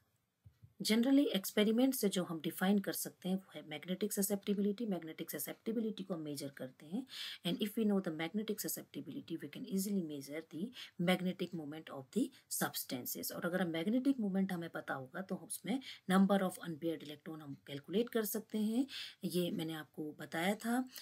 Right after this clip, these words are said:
कि डिफरेंट, अ, फॉर्मूलाज हैं डिफरेंट टाइप की कॉम्प्लेक्सेस के लिए। In magnetic susceptibility के साइन से हमें पता चलता है कि ये सब्सटेंस कैसा होगा।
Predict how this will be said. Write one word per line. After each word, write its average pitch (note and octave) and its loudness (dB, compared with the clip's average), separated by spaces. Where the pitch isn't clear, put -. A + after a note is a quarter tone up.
कि G3+ 2
डिफरेंट, B3+ 4
अ, E3 0
फॉर्मूलाज G3 2
हैं E3+ -2
डिफरेंट G3 0
टाइप D3 -4
की F#3 -2
कॉम्प्लेक्सेस C#3 -6
के - -14
लिए। - -16
In F3+ 6
magnetic B3+ 6
susceptibility A3 2
के A3 2
साइन G3+ 4
से A#3+ 2
हमें F3+ 2
पता D3 -6
चलता D3 -8
है F#3+ 0
कि G3 -4
ये E3+ 0
सब्सटेंस F#3 -4
कैसा - -4
होगा। - -12